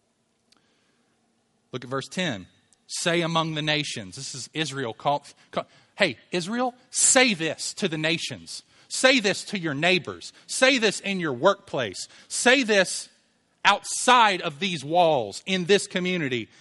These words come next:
and to the ends of the earth. Say this, 'The Lord reigns.' Yes, the world is established. It shall never be moved." When people are all like,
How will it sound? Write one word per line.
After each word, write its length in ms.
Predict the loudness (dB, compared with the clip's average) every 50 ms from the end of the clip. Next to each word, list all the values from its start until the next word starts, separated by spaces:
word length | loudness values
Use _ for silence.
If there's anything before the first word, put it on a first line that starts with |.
| -8
and 120 | -8 -6 -4
to 80 | -4
the 140 | -4 -4 -2
ends 140 | -4 -6 -6
of 40 | -6
the 120 | -4 -2
earth. 140 | -2 -2 -2
Say 260 | -2 2 4 4 4 4
this, 540 | 2 4 6 6 6 4 0 -8 -14 -14 -16 -20 -20 -20 -16 _
'The 120 | -4 -4 -2
Lord 600 | 0 4 6 8 8 10 10 10 8 6 4 2 -4 -12 _ -8
reigns.' 960 | 0 4 6 6 6 6 4 2 2 -2 -4 -6 -10 -10 -12 -12 -12 -12 -14 _ _ _ _ _ _ _ _ _ _ _ _ _ _ _ _ _ _ _ _ _ _ _ _ _
Yes, 520 | -8 0 4 4 6 4 4 0 -4 -10 -8
the 120 | -6 -6
world 420 | -4 0 4 6 6 6 6 6
is 80 | 4 0
established. 920 | -4 -4 -4 0 2 4 4 4 4 2 0 -4 -4 -4 -6 -12 -14 -16 _ -20 -14 -6
It 140 | -4 -4 -4
shall 280 | -2 0 2 4 4 4
never 220 | 4 2 2 2
be 160 | 0 0 -2
moved." 320 | -2 0 0 0 0 -2 -4
When 100 | -6 -6
people 300 | -4 -4 -4 -2 0 0
are 120 | 2 4
all 180 | 6 6 6 6
like, 240 | 6 6 4 4